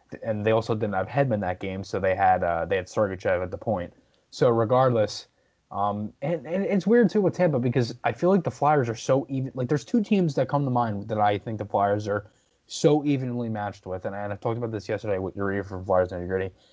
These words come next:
With, it's Colorado and Tampa Bay. I think those are the two teams that you look at them, they're like, everybody thinks they're the two best teams in the league, and I personally think the Flyers are, like, neck and neck with them. Depth,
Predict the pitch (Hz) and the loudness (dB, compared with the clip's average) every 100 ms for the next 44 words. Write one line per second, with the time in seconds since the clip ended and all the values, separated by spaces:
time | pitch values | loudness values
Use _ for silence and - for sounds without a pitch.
0 | _ _ _ - 127 120 - 120 113 - | _ _ _ -2 2 2 0 -4 -4 -2
1 | 143 165 170 160 160 151 127 113 123 113 | 2 4 4 2 0 -2 -4 -8 -6 -6
2 | 107 104 76 - _ _ _ _ - 127 | -4 -6 -6 -12 _ _ _ _ -2 0
3 | 160 160 151 147 135 123 190 170 170 156 | 2 2 2 2 0 0 0 0 0 0
4 | 143 123 131 139 139 131 131 123 110 101 | -2 0 0 2 2 2 2 0 0 -4
5 | - 131 139 139 127 117 123 123 117 113 | -10 -4 0 2 2 2 -4 -2 -2 0
6 | 147 135 131 - 127 120 120 113 110 107 | 0 0 -4 -2 -2 0 0 0 0 -2
7 | 107 110 113 127 117 120 - 117 - _ | -2 -4 0 -2 -2 -6 -4 -4 -6 _
8 | _ _ _ 127 127 117 117 110 110 104 | _ _ _ -4 2 4 4 2 0 0
9 | - - _ _ 131 139 143 151 160 139 | -2 -10 _ _ -4 0 0 0 0 0
10 | 135 127 117 113 101 98 - 131 - - | -2 0 -2 0 -4 -2 2 2 2 -8